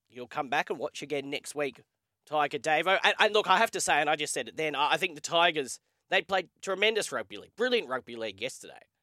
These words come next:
Um, and if they can play like that every week,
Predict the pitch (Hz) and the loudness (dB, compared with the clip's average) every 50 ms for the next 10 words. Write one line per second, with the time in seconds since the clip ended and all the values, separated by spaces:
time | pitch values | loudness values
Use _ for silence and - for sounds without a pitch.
0 | _ _ _ _ _ _ - 120 123 123 127 123 131 127 - _ _ _ _ _ | _ _ _ _ _ _ -2 0 2 2 2 0 -2 -6 -14 _ _ _ _ _
1 | _ _ - 170 180 175 170 156 - - 165 196 - 208 196 190 - 208 180 - | _ _ 0 2 2 2 2 0 -2 -2 -2 -2 2 2 0 2 0 -2 -4 0
2 | - 233 262 320 311 294 277 233 - - 208 190 - - 165 190 - - 170 151 | 2 4 4 4 4 4 2 2 2 2 2 2 2 2 0 0 0 0 -4 -6
3 | 123 135 180 175 123 87 - - _ | -2 0 0 0 0 -2 -6 -14 _